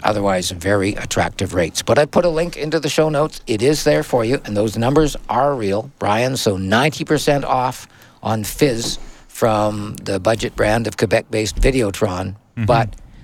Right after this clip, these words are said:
Speaker 1: only on the Freedom Towers. And yes, they're building the new five G network, but you don't get to access Rogers the way you and your wife and Suzanne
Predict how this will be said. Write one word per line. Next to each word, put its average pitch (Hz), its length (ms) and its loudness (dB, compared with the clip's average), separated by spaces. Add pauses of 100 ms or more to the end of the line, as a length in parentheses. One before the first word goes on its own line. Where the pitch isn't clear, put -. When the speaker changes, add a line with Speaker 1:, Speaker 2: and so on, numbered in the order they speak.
(340)
Speaker 1:
only 113 380 0
on 101 200 0
the 101 100 -4
Freedom 104 420 0
Towers. - 600 -2 (360)
And 95 180 0
yes, 117 280 2
they're 175 140 4
building 170 360 2
the 165 100 -2
new 170 160 -2
five 151 320 0
G 156 160 -4
network, 156 460 0
but - 120 -4
you 90 140 -6
don't 104 340 0
get - 220 -2
to - 160 -4
access 113 460 0
Rogers 110 460 0
the 98 120 -4
way 95 340 2 (540)
you 95 420 0
and 87 160 -2
your 82 140 -6
wife 90 300 0
and 82 120 -8
Suzanne 78 500 -4